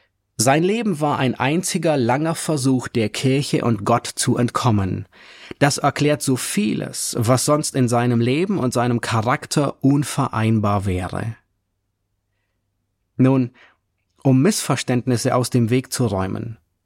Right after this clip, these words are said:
Es geht darum, Gott loszuwerden, den Gott der Bibel,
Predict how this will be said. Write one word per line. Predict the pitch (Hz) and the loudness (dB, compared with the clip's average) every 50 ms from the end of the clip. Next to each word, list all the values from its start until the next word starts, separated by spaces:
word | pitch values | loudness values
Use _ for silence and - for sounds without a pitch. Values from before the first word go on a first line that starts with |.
| _ - - - - - _ _ _ _ _ _ | _ -20 -20 -20 -20 -20 _ _ _ _ _ _
Es | - 127 - - - | 0 0 0 2 2
geht | 208 208 208 - - | 0 0 0 0 0
darum, | 139 131 135 131 127 120 123 123 123 120 - - _ 113 | 0 2 2 2 2 2 2 2 2 0 -2 -6 _ -4
Gott | 120 127 120 120 117 - - - - - - - - | 0 0 2 0 0 -4 -6 -8 -8 -8 -12 -12 -6
loszuwerden, | - 101 107 110 113 120 113 - - - - 117 101 104 98 98 92 90 - - - - - - - _ _ _ _ - | -2 0 2 2 2 2 0 0 -2 0 0 0 0 0 -2 -2 -2 -2 -4 -4 -4 -6 -8 -14 -18 _ _ _ _ 2
den | 120 110 107 101 | 4 4 4 4
Gott | - 117 113 117 - - - - | 2 2 0 0 -2 -6 -4 -2
der | 120 113 110 | 0 0 2
Bibel, | 107 113 113 117 107 101 92 98 104 107 | 2 2 2 2 2 0 -2 -4 -6 -8